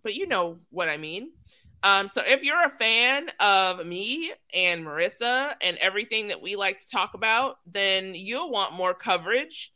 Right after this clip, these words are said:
of shows like You. So please consider signing up at any level. When you do, you get some very special patron perks, including our lively discussion channel on our patron Discord.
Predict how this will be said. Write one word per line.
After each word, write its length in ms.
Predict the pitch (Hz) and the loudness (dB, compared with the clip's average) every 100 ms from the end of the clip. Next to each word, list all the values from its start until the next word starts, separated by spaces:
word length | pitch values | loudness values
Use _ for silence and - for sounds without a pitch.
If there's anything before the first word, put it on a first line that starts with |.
| _ _ - | _ _ 0
of 140 | 208 | 0
shows 340 | 214 226 226 247 | 2 0 0 0
like 220 | 247 254 | -4 -4
You. 440 | 233 349 196 127 _ _ _ _ | -6 -6 -6 -8 _ _ _ _
So 240 | - 226 | -2 -2
please 400 | 226 262 277 392 | -2 -2 -2 -2
consider 720 | - 254 262 196 180 185 233 - | -8 -10 -4 -2 2 2 0 -6
signing 440 | - 196 185 180 | -2 2 2 0
up 140 | 180 175 | -4 -2
at 120 | 160 | 0
any 240 | 196 254 247 | 0 0 -2
level. 480 | 151 123 117 104 _ _ _ - | -6 -6 -12 -18 _ _ _ -8
When 260 | 185 196 | -4 -4
you 100 | 196 | -6
do, 140 | 175 226 | -4 -2
you 300 | 285 285 208 | -2 -2 -2
get 180 | 208 | -2
some 180 | - 175 | -2 -2
very 300 | 185 202 208 | 2 4 2
special 400 | - 190 190 185 | 0 -4 -2 -6
patron 420 | 175 180 180 170 | -4 -4 -4 -12
perks, 420 | 160 233 254 262 - | 0 2 2 0 -8
including 520 | 175 165 190 180 175 | -8 -4 -4 -4 -2
our 200 | 147 156 | -2 0
lively 380 | 156 151 156 135 | 0 -2 -4 -10
discussion 540 | 151 - 233 233 240 | -12 2 2 2 -10
channel 340 | 247 202 202 | 0 2 2
on 180 | 190 170 | 2 2
our 140 | 151 135 | 0 -4
patron 380 | 185 156 151 | -8 -8 -12
Discord. 600 | 123 123 - 120 95 87 | -12 -14 -14 -12 -10 -12